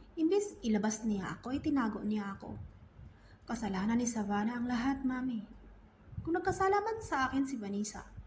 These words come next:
kung totoo man ang sinasabi ninyo tungkol sa kanila ni Mateo, ay naiintindihan ko sila, Mami. Dahil ang buong akala nila ay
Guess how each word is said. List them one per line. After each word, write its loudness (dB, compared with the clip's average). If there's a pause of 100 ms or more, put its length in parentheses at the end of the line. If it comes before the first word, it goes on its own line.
(500)
kung -2
totoo 0
man 4
ang 6
sinasabi 0
ninyo 2
tungkol -2
sa -8
kanila -2
ni 0
Mateo, -2
ay -2
naiintindihan -2
ko -6
sila, -2
Mami. -2 (800)
Dahil 0
ang 0
buong 2
akala -2
nila 0
ay 2